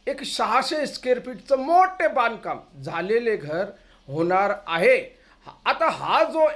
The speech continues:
एरिया जो आहे, जो परिसर आहे, हा एमआयडीसी परिसर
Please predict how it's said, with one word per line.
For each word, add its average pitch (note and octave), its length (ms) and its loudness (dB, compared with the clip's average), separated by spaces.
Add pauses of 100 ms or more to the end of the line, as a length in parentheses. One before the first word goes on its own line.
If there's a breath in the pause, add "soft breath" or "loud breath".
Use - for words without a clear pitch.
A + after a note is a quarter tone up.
(120)
एरिया C4 360 0
जो C4+ 220 2 (100)
आहे, G#3+ 220 0
जो E3 280 -8
परिसर G3+ 560 -2 (120)
आहे, E3+ 260 -4 (340 loud breath)
हा C#4 220 0 (220)
एमआयडीसी D4 680 0 (260)
परिसर G#3 520 -2